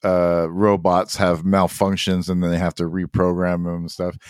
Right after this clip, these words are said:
And then if you think about that in terms of the whole U F O thing and the alien abduction thing and aliens taking people to reprogram them or whatever, uh,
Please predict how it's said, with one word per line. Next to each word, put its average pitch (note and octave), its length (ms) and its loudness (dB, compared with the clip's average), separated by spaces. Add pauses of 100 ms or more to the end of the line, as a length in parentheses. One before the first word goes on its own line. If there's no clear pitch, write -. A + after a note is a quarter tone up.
(180)
And C3 140 0
then D3 220 2
if C3 160 0
you B2+ 60 -4
think C#3+ 200 0
about B2 320 2
that A#2 220 4
in G#2+ 160 -4
terms A2 420 -2
of G2 320 0 (380)
the G2 280 4
whole G#2 340 4
U A2+ 220 2
F G2+ 160 2
O G#2+ 220 4
thing G#2+ 280 2
and F#2+ 120 2
the G2 180 -2
alien G#2 380 4
abduction G2+ 540 0
thing G#2 320 0
and F2 160 -4 (360)
aliens G2+ 640 2
taking G2+ 380 -2
people G#2 380 -2
to F#2 360 -2 (480)
reprogram G#2+ 840 2
them G#2+ 360 2
or G#2 180 2
whatever, G#2 540 2 (460)
uh, F#2+ 380 2